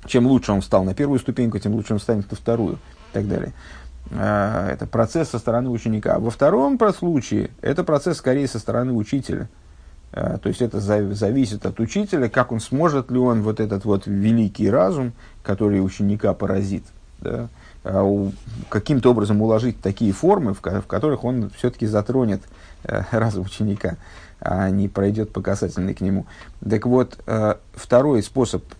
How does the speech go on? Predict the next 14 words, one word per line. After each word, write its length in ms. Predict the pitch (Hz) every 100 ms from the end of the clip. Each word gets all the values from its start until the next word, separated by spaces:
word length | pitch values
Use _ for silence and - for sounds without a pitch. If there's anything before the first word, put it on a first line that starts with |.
| -
э, 680 | - - - - 98 50 50 - - - - - - - -
к-, 140 | -
его 180 | 110 107
тоже 280 | 104 147 117
Ребе 160 | 101 95
называет 500 | 98 101 135 127 101
"дерех 260 | 117 107
авейда 380 | 110 98 135 110
вееги", 420 | 98 95 95 170
это 200 | 180 107
тоже 360 | 104 131 104 - - - -
работа 640 | 107 110 139 104 - - - - - -
и 420 | 107 95 90 90
труд, 340 | - 131 220